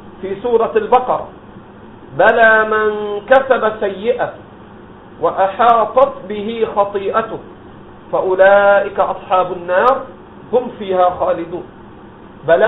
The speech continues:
من كسب سيئة، ثم آخر الآية: فأولئك أصحاب النار هم فيها خالدون. فتمسك الخوارج على تكفير المسلمين بالمعصية، قالوا: "إن الله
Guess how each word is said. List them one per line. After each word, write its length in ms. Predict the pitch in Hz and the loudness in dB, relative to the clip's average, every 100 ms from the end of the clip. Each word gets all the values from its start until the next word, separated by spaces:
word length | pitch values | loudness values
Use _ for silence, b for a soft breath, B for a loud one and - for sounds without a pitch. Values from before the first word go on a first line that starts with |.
| 254 | 2
من 140 | 262 | -2
كسب 400 | 254 247 226 220 220 | -4 -4 -4 -4 -2
سيئة، 520 | 226 196 202 262 302 - - - - - - - - - - - - - | -4 -2 -2 0 -2 -6 -18 -20 -20 -20 -20 -20 -20 -20 -20 -20 -20 -12
ثم 200 | 190 180 | -10 -2
آخر 420 | 196 226 226 214 190 | 2 4 4 0 0
الآية: 520 | 185 190 190 - - - - - - | 0 2 4 2 -2 -10 -20 -20 -8
فأولئك 580 | 175 147 170 185 180 180 | -6 -4 2 2 2 -2
أصحاب 500 | 156 - - 175 165 | -6 -6 -4 -2 -2
النار 260 | 170 170 170 | -4 -4 -4
هم 160 | 165 165 | -4 -6
فيها 160 | 170 165 | -6 -6
خالدون. 400 | 165 160 160 165 - - - 185 | -6 -8 -10 -14 -18 -20 -8 -6
فتمسك 760 | 175 185 190 220 - 196 190 | -2 0 -2 -4 -4 -4 -2
الخوارج 800 | 180 - 165 170 170 170 240 - - - - - - | -4 -2 0 2 2 4 4 4 -4 -18 -20 -14 -2
على 320 | 175 190 185 | 2 2 2
تكفير 380 | 180 - 208 190 | -4 -6 -4 -2
المسلمين 840 | 175 175 - 165 170 180 226 277 - - - - - | -2 -6 -10 -8 -6 -4 -4 -6 -10 -20 -20 -20 -10
بالمعصية، 580 | 151 156 156 - 254 - - - - - - - | -8 -4 -4 -4 -8 -10 -14 -20 -20 -20 -14 0
قالوا: 340 | 180 175 175 | 2 2 -2
"إن 180 | 185 170 | -6 -6
الله 400 | 160 180 226 | 0 4 4